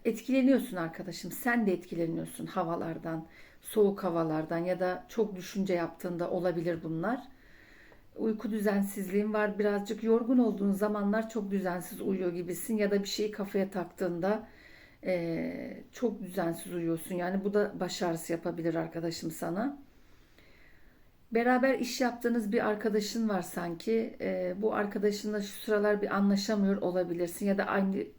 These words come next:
fikir ayrılıkları yaşayabilirsin. Bu, bu olayları çok büyütmemek lazım arkadaşlar. Çünkü beraber iş yapıyorsunuz ya ortağın ya da bir arkadaşın, yakının gibi gözüküyor bu durum.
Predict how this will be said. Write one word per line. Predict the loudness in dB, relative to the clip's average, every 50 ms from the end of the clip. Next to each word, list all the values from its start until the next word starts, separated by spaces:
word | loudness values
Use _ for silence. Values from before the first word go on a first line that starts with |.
| -20 -20 -20 -20
fikir | -20 -2 0 2 4
ayrılıkları | 6 4 4 4 2 0 -2 -2 -2 -2 0 0
yaşayabilirsin. | 0 0 0 -2 -2 -2 0 0 0 0 -2 -2 -2 -2 -2 0 0 0 -2 -8 -18 -20 -20 -20 -20 -20 -20 -20 -20 -20 -8 -4
Bu, | -2 -2 0 0 0
bu | 0 0 2
olayları | 4 4 4 4 4 2 0 0
çok | 0 0 0 4 6
büyütmemek | 6 6 6 4 0 -2 -2 -2 -4 -2 -2
lazım | -2 -2 -2 -2 -2 -4 -2
arkadaşlar. | -2 -4 -4 -4 -4 -4 -4 -4 -4 -4 -6 -6
Çünkü | -6 -8 -8 -2 2 2
beraber | 4 4 4 4 4 2 0 0 -2 -4
iş | -6 -6 -2 -2
yapıyorsunuz | -2 -2 -2 -4 -6 -6 -6 -6 -8 -8 -6 -2 0
ya | 0 2 4
ortağın | 4 4 4 2 0 0 2 2 2 0 -2 -6 -12 -18 -20 -20 -20 -20 -20 -20 -20 -20 -20 -20 -20 -20 -20 -12 -8
ya | -4 -2 0
da | 0 0
bir | 2 4 4
arkadaşın, | 4 4 2 4 4 4 4 4 2 0 0
yakının | 0 0 0 2 2 4 4 4 4
gibi | 2 0 0 0
gözüküyor | 0 0 0 -2 -6 -4 -2 -2 0 0
bu | -2 -2
durum. | 0 0 0 0 -2 -4 -8